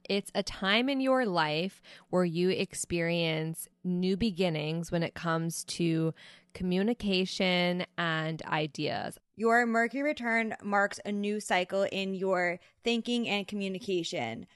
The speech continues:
Speaker 2: This happens when Mercury is in the same sign as it was in at the time that you were born. So if your Mercury is in Aries, your Mercury return happens once Mercury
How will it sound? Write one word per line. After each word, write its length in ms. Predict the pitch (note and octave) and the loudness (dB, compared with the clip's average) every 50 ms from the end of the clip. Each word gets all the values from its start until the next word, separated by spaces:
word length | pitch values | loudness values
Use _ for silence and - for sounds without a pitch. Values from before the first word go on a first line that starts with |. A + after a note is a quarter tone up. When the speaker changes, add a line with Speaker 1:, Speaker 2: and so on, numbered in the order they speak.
| _ _ _ _ _ _ _ | _ _ _ _ _ _ _
Speaker 2:
This 200 | - B3 D#4 E4 | 4 4 4 4
happens 500 | - C#4+ A#3 A#3 A3+ - B3 A#3+ A#3 A3 | 4 2 2 2 2 0 -4 -4 -4 -4
when 420 | - - G#3+ G3+ G3 G3 G3+ G3+ - - | -4 0 2 2 4 4 2 0 -4 -6
Mercury 540 | - G3 G3 F#3+ G3+ G3+ - A3+ A#3 A#3+ A#3 | -6 -4 -4 -2 -4 -4 -4 -4 -2 0 0
is 100 | A3 G#3+ | 0 0
in 140 | G#3+ G#3+ G#3 | -2 -2 -2
the 100 | G3+ G3+ | -4 -6
same 540 | - - - G#3+ G#3+ A3 A3+ A#3 A#3+ G#3+ G3+ | -6 -4 -4 -2 0 0 0 0 -2 -4 -6
sign 720 | - - - G3 F3+ F3 F3+ F#3+ G3 G#3 G#3+ A3 A3+ A3 - _ _ _ _ _ _ _ _ _ | -6 -4 -2 0 0 0 0 0 0 -2 -2 -4 -6 -8 -12 _ _ _ _ _ _ _ _ _
as 240 | G3+ G3 G3 G3+ G3 | 4 6 6 6 4
it 220 | G3+ G#3 D#3 F3+ | 2 0 -2 0
was 240 | F3+ G3 F#3+ F#3 F#3 | 2 2 2 2 0
in 280 | F#3+ F3+ F3 E3+ E3+ - | -2 -2 -2 -4 -4 -2
at 140 | - F3 F3 | -4 -4 -4
the 100 | E3 D3+ | -4 -8
time 300 | - - E3+ E3+ F3+ F3 | -8 -6 -6 -6 -4 -4
that 140 | F3 - | -6 -6
you 100 | - F3+ | -6 -4
were 140 | D#3+ F3 E3+ | -2 -2 -4
born. 500 | D#3+ D3+ E3 E3+ D#3+ D3+ D#3 D#3 D#3+ E3+ | -4 -2 -4 -2 -2 -2 -4 -8 -12 -12
So 480 | E3 - - A#3 A3+ A3+ A3+ A3+ A3+ - - | -14 -6 0 2 4 4 4 4 2 0 0
if 260 | - G3+ F#3+ - - | -2 -2 -2 -4 -4
your 380 | F#3 G3 G3 F#3+ F#3 F#3 - - | 0 2 4 4 4 4 2 0
Mercury 480 | - F#3 F#3+ F#3 F3+ - F#3+ F#3 F3+ F3 | 0 -2 -2 -2 -2 -4 -6 -4 -2 -2
is 120 | F3 E3 | -2 -4
in 140 | F3 E3+ - - | -6 -8 -8 -4
Aries, 480 | - G3+ A#3+ A#3+ B3 B3 B3 B3 A#3 - - - - _ _ - | 0 2 2 4 2 2 0 -2 -4 -6 -14 -20 -20 _ _ -4
your 180 | A3 A#3 A#3+ | 0 0 2
Mercury 360 | A3+ A3+ G#3+ G#3+ G#3+ A3 A3 G#3+ | 2 2 0 0 -2 -2 -4 -4
return 280 | G#3+ G#3+ G#3 G3 G3 | -2 -2 -4 -4 -4
happens 560 | F#3+ F#3 F#3 F3 F3 - F#3 F3+ F#3 F#3 E3+ F#3+ | -2 0 0 0 2 2 0 -2 -2 -4 -4 -6
once 800 | - - E3+ E3+ F#3 F3+ F3+ F3 F3+ F3 - - - - - - - _ _ _ _ _ | -8 -8 -4 -2 0 0 0 0 -4 -6 -8 -8 -8 -8 -8 -10 -16 _ _ _ _ _
Mercury 680 | F#3 F#3+ F3+ F3+ F3 - - F3+ F3+ F3 F3 E3 D#3+ | -2 0 0 0 0 -4 -6 -4 0 0 0 0 -2